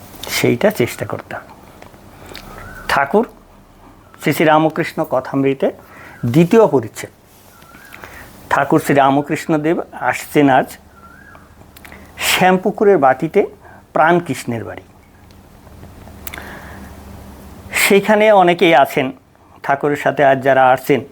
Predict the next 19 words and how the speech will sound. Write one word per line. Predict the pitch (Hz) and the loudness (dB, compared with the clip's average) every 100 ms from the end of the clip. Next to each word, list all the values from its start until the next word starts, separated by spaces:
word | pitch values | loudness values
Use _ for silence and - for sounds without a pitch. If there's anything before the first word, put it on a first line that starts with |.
| - _ | -20 _
প্রাণকৃষ্ণের | - 131 127 139 135 131 131 | -4 -4 -4 -8 -6 -2 -2
বৈঠকখানায়, | 127 123 123 - 123 120 | 0 0 -2 -2 0 -2
যেমন | 117 123 131 | -2 -4 0
আমরা | 131 131 | 0 2
আজ, | 127 131 | 0 -2
আহ, | - - - - 139 127 123 127 | -10 -16 -18 -8 -2 0 2 2
আনন্দদার | 139 139 139 131 135 | 2 2 2 2 2
বৈঠকখানায় | 127 131 131 - 135 135 | 2 -4 -6 -6 -2 -2
বসে | 123 123 147 | -2 0 0
আছি, | 143 123 - - - - | 0 -4 -8 -20 -20 -20
সেরকম | - - 143 143 | -8 -2 0 0
প্রাণকৃষ্ণের | 135 147 139 143 170 - 180 | 0 0 0 0 -2 0 0
বৈঠকখানায় | 156 156 - - 135 123 | 2 2 0 -6 -4 -2
সেদিন | 185 131 127 151 - - - | -2 -2 -2 -4 -6 -20 -6
রাম | 123 131 135 139 | 0 2 4 4
মনোহন, | 131 131 139 139 135 147 262 _ - - - - - - - - - | 2 0 -2 -2 -2 -2 -6 _ -20 -20 -20 -20 -20 -20 -20 -12 0
কেদার | 151 147 151 | 2 4 2
সুরেন্দ্র, | - - 151 151 151 151 | 0 -2 2 2 2 2
গিরীন্দ্র, | 135 123 127 139 135 147 | 0 -4 -2 0 0 0